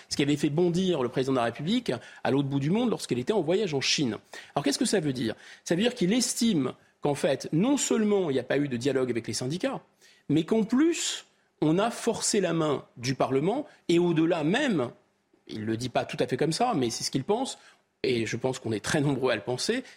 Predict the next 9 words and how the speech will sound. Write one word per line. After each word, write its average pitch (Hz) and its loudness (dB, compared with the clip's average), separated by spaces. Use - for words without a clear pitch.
il 135 2
a 135 4
aussi 196 2
forcé - -2
la 143 2
main 220 -2
du 147 0
peuple 269 0
français. 113 -6